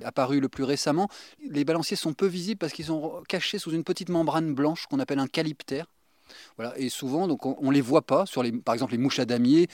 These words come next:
ou les mouches domestiques qui sont très, très communes. Il faut regarder bien, bien précisément. Alors que sur un tipule, par exemple, les cousins, là, les grands, grands moustiques non piqueurs,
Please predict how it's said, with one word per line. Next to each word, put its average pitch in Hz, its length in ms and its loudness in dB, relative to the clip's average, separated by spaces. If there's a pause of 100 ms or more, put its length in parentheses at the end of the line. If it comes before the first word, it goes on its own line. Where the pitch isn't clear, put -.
(220)
ou 117 40 -4
les 120 80 2
mouches 127 160 4
domestiques 135 440 4 (180)
qui - 60 -12
sont 127 100 0
très, 147 160 -2
très 143 140 -2
communes. 156 280 0 (220)
Il 127 80 0
faut 131 100 -8
regarder 135 340 4
bien, 151 200 6
bien 156 120 8
précisément. 139 460 2
Alors 135 160 4
que - 60 -6
sur 160 200 -2
un 147 120 2
tipule, 214 500 2
par 120 140 0
exemple, 123 300 -2
les 117 60 -2
cousins, 165 360 -2
là, 139 80 -2
les 98 100 -6
grands, 143 240 2
grands 127 140 0
moustiques 123 360 -2
non 117 120 -4
piqueurs, 175 300 -4